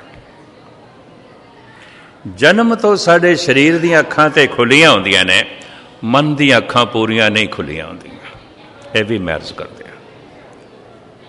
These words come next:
ਮਨ ਦਾ ਸਿਰਫ ਇੱਕੋ ਹੀ ਭਾਗ ਜਾਗਿਆ ਹੈ, ਨੌ ਭਾਗ ਸੁੱਤੇ ਹੋਏ ਨੇ। ਥੋੜ੍ਹੀ ਜਿਹੀ ਅੱਖ ਖੁੱਲ੍ਹੀ ਹੈ, ਤਾਂ ਥੋੜ੍ਹੀ ਜਿਹੀਆਂ ਚੀਜ਼ਾਂ ਦੀ ਸਮਝ ਹੈ, ਬਾਕੀ ਨਹੀਂ।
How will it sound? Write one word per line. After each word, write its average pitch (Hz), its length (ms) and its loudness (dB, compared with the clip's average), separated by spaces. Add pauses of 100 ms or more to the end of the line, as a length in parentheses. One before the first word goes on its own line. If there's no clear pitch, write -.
(840)
ਮਨ 151 460 -2
ਦਾ 180 200 4
ਸਿਰਫ 127 400 0
ਇੱਕੋ 139 420 0
ਹੀ 147 100 2
ਭਾਗ 113 420 2
ਜਾਗਿਆ 110 500 2
ਹੈ, 131 80 2
ਨੌ 120 340 0
ਭਾਗ 110 360 2
ਸੁੱਤੇ 127 440 0
ਹੋਏ 104 100 4
ਨੇ। 117 120 0
ਥੋੜ੍ਹੀ 160 540 2
ਜਿਹੀ 98 280 2
ਅੱਖ 101 220 -6
ਖੁੱਲ੍ਹੀ 117 360 0
ਹੈ, 120 100 2 (360)
ਤਾਂ 139 80 -6
ਥੋੜ੍ਹੀ 185 440 2
ਜਿਹੀਆਂ 131 260 0
ਚੀਜ਼ਾਂ 120 420 -2
ਦੀ 117 140 -2
ਸਮਝ 123 400 0
ਹੈ, 123 80 4
ਬਾਕੀ 101 400 -4
ਨਹੀਂ। 92 200 -6